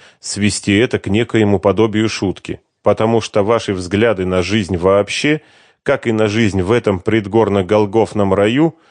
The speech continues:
как-то сразу же изменились бы, причём не в лучшую сторону». «Всё, Курбанов,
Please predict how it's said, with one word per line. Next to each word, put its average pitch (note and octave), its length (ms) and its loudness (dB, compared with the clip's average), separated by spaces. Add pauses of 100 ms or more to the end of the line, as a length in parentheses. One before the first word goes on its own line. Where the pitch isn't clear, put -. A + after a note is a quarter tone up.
(220)
как-то C3+ 320 -2
сразу C3 400 0
же B2+ 200 -2
изменились A2+ 640 0
бы, D2 200 -8 (220)
причём A#2+ 480 0
не B2 80 0
в B2 80 -4
лучшую G2+ 420 -2
сторону». E2+ 600 -2 (540)
«Всё, - 360 0
Курбанов, E2+ 640 -2